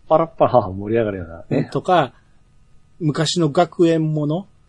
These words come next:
Speaker 1: うん。
Speaker 2: えーっと、まあ、金八か金八よりも前ぐらいの、
Speaker 1: うん。
Speaker 2: 中村雅俊あたりのフォークミュージック。
Speaker 1: うん。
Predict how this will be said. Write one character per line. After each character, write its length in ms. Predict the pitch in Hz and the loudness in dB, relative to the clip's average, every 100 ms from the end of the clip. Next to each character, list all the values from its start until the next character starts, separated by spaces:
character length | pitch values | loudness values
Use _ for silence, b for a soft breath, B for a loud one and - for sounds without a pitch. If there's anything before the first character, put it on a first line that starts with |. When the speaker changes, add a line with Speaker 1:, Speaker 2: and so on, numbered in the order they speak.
| _ | _
Speaker 1:
う 80 | 226 | -6
ん。 220 | 220 156 - | -4 -6 -6
Speaker 2:
え 1300 | 143 131 123 123 123 120 123 123 120 120 120 117 113 | -2 -2 -2 -4 -6 -8 -8 -10 -10 -10 -10 -12 -14
ー 20 | |
っ 40 | _ | _
と、 640 | 120 113 113 113 113 120 - _ _ _ _ _ _ _ _ _ _ _ _ _ _ 185 | -10 -10 -10 -12 -12 -12 -14 _ _ _ _ _ _ _ _ _ _ _ _ _ _ -10
ま 80 | 143 | -8
あ、 20 | |
金 360 | - 175 202 196 - | -6 -4 -2 -4 -8
八 960 | 185 180 - 220 220 226 226 220 220 - | -12 -8 -8 -6 -8 -10 -10 -12 -12 -2
か 160 | 196 | -2
金 180 | - 175 | 0 -4
八 260 | 190 180 196 | -2 0 2
よ 60 | |
り 100 | 175 | 2
も 160 | 123 135 | 0 -4
前 340 | 139 160 170 | -2 0 2
ぐ 100 | 151 | 2
ら 140 | 156 120 | 0 0
い 80 | |
の、 200 | 101 101 - _ _ _ | -4 -12 -20 _ _ _
Speaker 1:
う 60 | 120 | -2
ん。 180 | 98 87 _ _ 180 | -2 -6 _ _ -6
Speaker 2:
中 220 | 170 190 | 2 4
村 200 | 180 175 | 4 4
雅 80 | 165 | 2
俊 920 | 185 180 165 175 160 156 156 160 - | 0 0 -2 -2 0 0 0 -2 -2
あ 80 | - | -2
た 160 | 160 180 | 2 4
り 140 | 180 | 4
の 260 | 196 208 - _ _ _ _ _ _ _ | 2 2 -2 _ _ _ _ _ _ _
フ 260 | - 190 170 | 4 6 6
ォ 40 | |
ー 20 | |
ク 360 | 156 160 151 - | 6 4 4 0
ミ 120 | 151 | 2
ュ 40 | 147 | 2
ー 40 | |
ジ 120 | 117 | 2
ッ 60 | 113 | -8
ク。 220 | - 101 _ _ _ | -16 -20 _ _ _
Speaker 1:
う 80 | 117 | -6
ん。 160 | 98 | -6